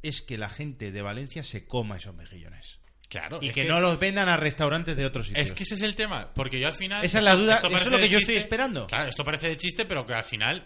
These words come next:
Speaker 2: eh, quiero decirte, no, mm, no debe, no tiene por qué ser malo. Quiero decir, el Madrid también tiene su criadero de mejillones.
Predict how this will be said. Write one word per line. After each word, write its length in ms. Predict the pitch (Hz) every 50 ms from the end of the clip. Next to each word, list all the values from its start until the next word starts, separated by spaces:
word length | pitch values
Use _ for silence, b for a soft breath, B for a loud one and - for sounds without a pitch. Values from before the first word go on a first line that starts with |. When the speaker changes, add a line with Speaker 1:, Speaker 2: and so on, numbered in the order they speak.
| - -
Speaker 2:
eh, 160 | - 82 -
quiero 180 | - - 123 127
decirte, 420 | 123 131 131 - - 104 98 - 107
no, 360 | 107 104 95 104 107 110 110 104 104 104 104
mm, 440 | 110 113 104 104 104 104 104 101 101 92 - - -
no 340 | 117 117 113 113 110 113 117
debe, 300 | 123 123 123 127 123 117
no 120 | 139 131 127
tiene 160 | 127 139 143
por 140 | 139 131 120
qué 80 | 120
ser 180 | 117 - 120 107
malo. 240 | 113 139 180 202 185
Quiero 120 | 131 117
decir, 140 | - 131 117
el 60 | 107 101
Madrid 380 | 101 95 98 101 117 120 127
también 180 | 147 156 175 196
tiene 220 | - 165 135 123 110
su 140 | - - 120
criadero 280 | 104 117 110 110 107
de 40 | 101
mejillones. 440 | 104 95 - 110 120 165 190 165 -